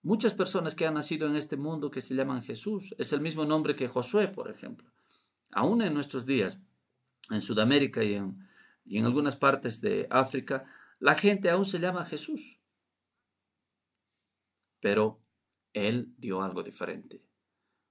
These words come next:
porque nadie debería tener ese nombre. Y por cierto, Cristo no es el apellido de Jesús, sino es su título, es su oficio. Cristo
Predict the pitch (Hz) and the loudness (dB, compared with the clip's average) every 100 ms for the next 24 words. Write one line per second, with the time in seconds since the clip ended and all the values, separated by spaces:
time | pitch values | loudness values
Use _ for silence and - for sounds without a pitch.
0 | _ _ - 117 101 95 117 160 127 104 | _ _ -14 -8 -2 2 4 6 4 2
1 | 98 95 98 95 92 - _ - 98 101 | 2 0 0 0 -2 -12 _ -6 -2 0
2 | 90 92 98 87 90 - - _ _ _ | -2 -6 -8 -10 -10 -14 -20 _ _ _
3 | _ _ _ - 117 - 160 160 131 - | _ _ _ -4 0 0 0 0 -2 -2
4 | 151 151 - 95 101 123 139 156 - _ | 0 0 -2 -2 0 2 2 0 -6 _
5 | _ _ _ _ _ - 98 95 101 107 | _ _ _ _ _ -4 -2 0 2 2
6 | 92 85 - - 135 - 95 101 104 - | 2 -2 -10 -8 -8 -6 -6 -4 -4 -8
7 | 101 110 104 - - - _ _ _ _ | -6 -6 -6 -10 -14 -16 _ _ _ _
8 | - 98 98 101 92 - 147 - - - | -4 -4 -2 -6 -6 -6 -8 -8 -12 -14
9 | _ _ _ _ _ _ - 131 170 196 | _ _ _ _ _ _ 0 4 4 0
10 | - 175 170 | -2 -4 -4